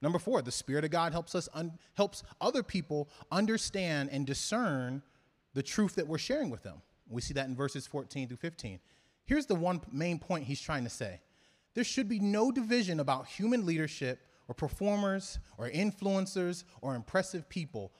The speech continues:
Our faith does not rest on human wisdom, but on the power of God. It's pretty simple.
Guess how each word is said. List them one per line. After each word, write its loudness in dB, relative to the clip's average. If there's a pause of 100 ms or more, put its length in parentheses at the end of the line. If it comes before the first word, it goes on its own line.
(100)
Our 2
faith 0
does -4
not -4
rest 0
on -4
human -4
wisdom, -2 (340)
but 0
on -4
the -6
power -2 (360)
of -8
God. -2 (1200)
It's -10
pretty 0
simple. -6